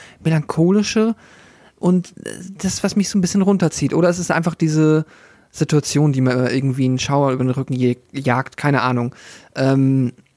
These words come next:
ja, ich, ich, das ist für mich auch wieder so etwas, ich finde ihn eher dramatisch und ich kann ihn halt nicht so aus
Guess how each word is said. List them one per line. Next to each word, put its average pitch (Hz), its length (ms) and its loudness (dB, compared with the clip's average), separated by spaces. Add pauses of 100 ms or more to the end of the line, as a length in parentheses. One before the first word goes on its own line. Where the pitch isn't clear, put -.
(680)
ja, 131 380 0
ich, 127 160 -4
ich, 147 180 -4
das 156 160 -6
ist 170 80 -6
für 190 100 0
mich 175 140 0
auch 170 120 -2
wieder 147 140 2
so 143 100 0
etwas, 151 280 -2
ich - 140 -10
finde 170 180 -2
ihn 160 40 -4
eher 160 180 0
dramatisch 147 680 -2
und 156 160 -4
ich 160 100 -8
kann 165 160 0
ihn 160 120 2
halt 151 120 0
nicht 156 120 -2
so 160 120 -2
aus 151 300 0